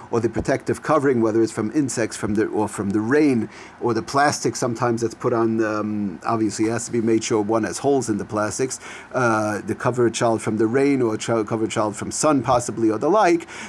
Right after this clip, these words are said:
that those coverings are also, but if it was already pushed out, at least the tefach we mentioned last time, one of the guidelines of, in Ohel Arai, if it was already open, the tefach, approximately four inches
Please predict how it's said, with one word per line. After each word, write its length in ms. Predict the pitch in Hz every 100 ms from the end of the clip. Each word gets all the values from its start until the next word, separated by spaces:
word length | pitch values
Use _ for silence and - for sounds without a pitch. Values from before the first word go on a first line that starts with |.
| -
that 440 | 127 143 135 135
those 420 | - 123 139 151 -
coverings 500 | 147 139 135 127 123
are 160 | 127
also, 240 | 113 120 131
but 160 | 135 -
if 200 | 170 165
it 20 |
was 220 | 147 139
already 320 | 143 127 131 131
pushed 340 | 147 135 -
out, 260 | 127 127 -
at 100 | 120
least 220 | 135 -
the 80 | 117
tefach 500 | - 165 - 160 -
we 80 | 127
mentioned 420 | 139 123 120 104
last 280 | 127 147 -
time, 200 | 143 120
one 140 | 117
of 120 | 113
the 100 | 113
guidelines 560 | 110 117 117 117 113 110
of, 200 | 98 -
in 120 | 113
Ohel 260 | 98 110 107
Arai, 340 | 135 170 156 - - -
if 140 | 147 131
it 60 |
was 180 | 139 127
already 260 | 127 120 117
open, 320 | 160 170 151 135
the 100 | 117
tefach, 520 | - 165 175 147 127
approximately 640 | - 131 120 131 120 117
four 340 | 113 120 117 117
inches 440 | 185 185 131 110